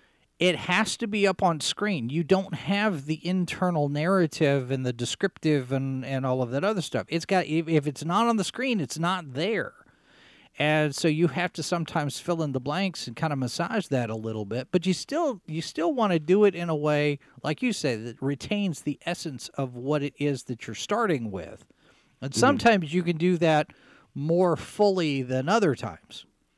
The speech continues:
Speaker 2: Oh, yeah. And sometimes, sometimes it's, it's just the name.
Speaker 1: <laughs> Yeah.
Speaker 2: I mean, uh, uh, Wanted, right? So this is a, a, you know, action movie, um, with,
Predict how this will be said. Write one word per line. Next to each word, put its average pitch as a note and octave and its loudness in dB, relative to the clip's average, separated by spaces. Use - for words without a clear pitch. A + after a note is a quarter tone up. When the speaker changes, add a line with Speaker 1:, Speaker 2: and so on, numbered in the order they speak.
Speaker 2:
Oh, C3+ 2
yeah. - 0
And G#3 2
sometimes, G#3 2
sometimes G3 0
it's, - -4
it's - -4
just - -4
the G#2 2
name. E2+ 0
Speaker 1:
<laughs> - -
Yeah. D3+ 2
Speaker 2:
I G#2+ 2
mean, G#2+ 4
uh, G2+ 4
uh, G2 6
Wanted, G2+ 0
right? F2+ 2
So F2 2
this F#2 -2
is F#2+ 0
a, F#2 4
a, D#2 2
you D#2+ -10
know, C#2+ -6
action G#2 2
movie, F#2+ 2
um, D#2 -2
with, D2 -8